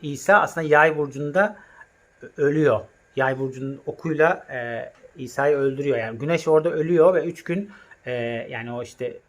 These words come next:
Christmas zamanı, e, şeyi değişmiyor. E, derecesi diyelim.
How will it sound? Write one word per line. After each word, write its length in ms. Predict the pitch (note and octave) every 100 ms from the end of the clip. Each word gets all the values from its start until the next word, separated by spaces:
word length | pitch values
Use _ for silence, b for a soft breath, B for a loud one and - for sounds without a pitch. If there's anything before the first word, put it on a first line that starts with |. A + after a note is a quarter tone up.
| -
Christmas 380 | C3 C3 C3+
zamanı, 540 | - B2+ A#2+ B2+ F#3 G#3 b b b _
e, 420 | A#2+ A2+ A2 A2 - -
şeyi 280 | - C#3+ C#3
değişmiyor. 520 | C#3 C3+ C#3 A#2+ G2+ - _ _
E, 60 | G#2 G#2 G2+ G2 G2 F#2+ _ _ _ _ _ _ _ _ _ _ _ _ _ _ -
derecesi 480 | C#3 C3+ C3 - C3
diyelim. 360 | B2 A2+ G2